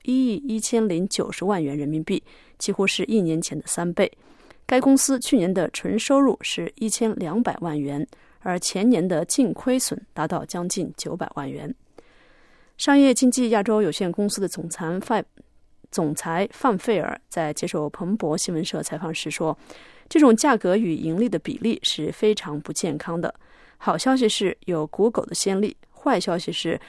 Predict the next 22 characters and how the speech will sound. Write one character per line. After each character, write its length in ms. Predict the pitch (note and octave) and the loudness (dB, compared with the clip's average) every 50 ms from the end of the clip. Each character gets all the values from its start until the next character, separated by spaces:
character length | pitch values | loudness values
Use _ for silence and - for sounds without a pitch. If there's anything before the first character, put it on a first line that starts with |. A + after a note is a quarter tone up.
| - - _ | -20 -18 _
如 160 | - G3+ G#3 | -4 0 2
果 100 | A3 G3+ | 2 2
再 200 | - - D#4+ E4 | 2 2 2 2
有 80 | C4 D#3 | 2 2
一 80 | E3 | 0
次 260 | - - - G3+ F3+ | -2 -2 0 0 0
技 240 | - - - - C#4 | 0 0 0 0 0
术 160 | G#3+ - A#3 | 0 0 -2
股 160 | - - D3+ - | -4 -4 -6 -10
的 80 | - - | -8 -4
崩 220 | - G#3 G#3+ A3 | -2 0 0 0
盘， 280 | - - E3 C#3+ C#3+ - - - - - _ - | 0 -4 -8 -6 -8 -8 -8 -10 -20 -20 _ -10
百 160 | G3+ D#3 C#3+ | -10 -8 -4
度 220 | - A3+ A3 - | -2 -2 -2 -2
将 160 | - - E3+ | -4 -4 -4
是 180 | E3+ - E3+ D#3 | -4 -2 -4 -4
最 160 | - - C#4+ | -2 0 0
后 120 | C4+ A#3+ G3 | 0 0 0
一 80 | D#3+ | -2
个 120 | D#3+ F#3 - | -2 -2 -2
入 220 | F3+ G#3+ G#3 D#3+ | -2 -2 -2 -2
市， 280 | - - - G#3+ - | -2 0 0 0 -2